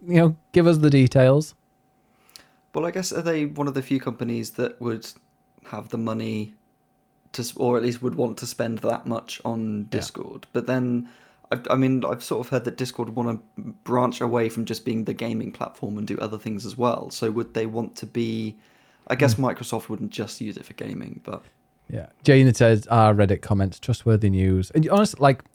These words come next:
Speaker 1: Reddit comments, if you know where to look and you,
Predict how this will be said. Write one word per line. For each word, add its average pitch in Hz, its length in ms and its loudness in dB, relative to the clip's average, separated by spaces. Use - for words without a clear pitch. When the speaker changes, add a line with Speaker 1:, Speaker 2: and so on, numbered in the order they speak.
Speaker 1:
Reddit 196 380 6
comments, 196 720 0
if 160 160 4
you 214 140 6
know 156 180 8
where 113 380 6
to - 180 2
look 123 360 4
and 113 160 6
you, 117 300 6